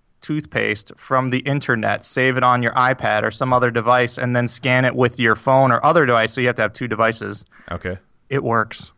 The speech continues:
Speaker 2: Oh, all right.
Speaker 1: So you don't, if you can't, if you can't find one at the store,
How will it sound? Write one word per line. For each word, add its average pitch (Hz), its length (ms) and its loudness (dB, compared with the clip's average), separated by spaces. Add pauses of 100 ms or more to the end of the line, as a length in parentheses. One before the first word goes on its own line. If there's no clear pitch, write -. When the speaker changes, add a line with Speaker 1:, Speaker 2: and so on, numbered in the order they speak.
(100)
Speaker 2:
Oh, 127 360 0 (180)
all 98 100 -4
right. 113 360 -4
Speaker 1:
So 135 400 -2
you 135 100 -2
don't, 147 240 2
if 147 140 0
you 147 60 -6
can't, 156 280 -4 (300)
if 226 200 2
you 269 100 4
can't 254 300 2
find 226 400 2
one 202 120 6
at 196 80 2
the - 80 -4
store, 165 720 2